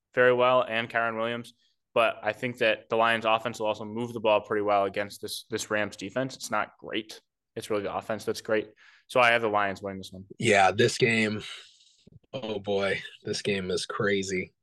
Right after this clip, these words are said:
Speaker 2: Uh, I don't know if I'd rather the Lions play the Rams or the Packers. Um, I'd rather the Lions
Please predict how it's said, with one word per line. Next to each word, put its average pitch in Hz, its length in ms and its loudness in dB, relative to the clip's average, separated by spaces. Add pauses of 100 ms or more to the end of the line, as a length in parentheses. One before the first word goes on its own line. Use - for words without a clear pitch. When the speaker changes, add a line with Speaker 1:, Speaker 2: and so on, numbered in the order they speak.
(120)
Speaker 2:
Uh, 107 280 4
I 175 100 6
don't 196 160 6
know 151 160 2
if 165 100 0
I'd 156 120 0
rather 156 440 -4 (120)
the 139 100 -4
Lions 147 320 -6
play 147 180 -2
the 143 100 -2
Rams 147 400 -2
or 139 60 -10
the 139 80 -8
Packers. 143 760 -2
Um, 107 400 -10 (100)
I'd 110 280 -4 (140)
rather 127 460 4
the 127 360 -2
Lions 107 1160 -4